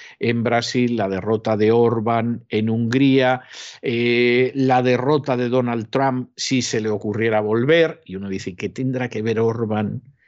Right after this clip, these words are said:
y Bolsonaro con Putin? Pues sí lo hay dentro de la óptica del enfrentamiento entre patriotas y globalistas.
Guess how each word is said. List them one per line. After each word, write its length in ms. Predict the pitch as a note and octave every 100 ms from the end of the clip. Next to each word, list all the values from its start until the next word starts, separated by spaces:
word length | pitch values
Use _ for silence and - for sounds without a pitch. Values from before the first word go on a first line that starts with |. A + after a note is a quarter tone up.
| _ _ _ _
y 140 | A#2+ A#2
Bolsonaro 1000 | G2 G2+ - - G2+ A2 A#2 A#2 G#2
con 220 | - G#2 A#2
Putin? 500 | A#3 - - - _ _
Pues 200 | - G2+ -
sí 200 | F#3+ G#3+
lo 200 | C3 C3+
hay 240 | F3 A2
dentro 380 | F2+ A2+ B2 B2+
de 80 | A#2+
la 140 | A2
óptica 640 | B2+ B2+ - A2+ B2 B2 - - -
del 180 | A2+ G#2
enfrentamiento 1080 | G2 G2 G#2+ G2+ G#2 A2 A#2+ A#2 B2+ C3+ _ _
entre 440 | C3 C3+ A2+ F#2+ F2
patriotas 960 | - G#2+ A2+ A#2 A2 A2+ G#2+ - _ _
y 180 | A2+ G#2
globalistas. 960 | F2 D#2 - - - - - - -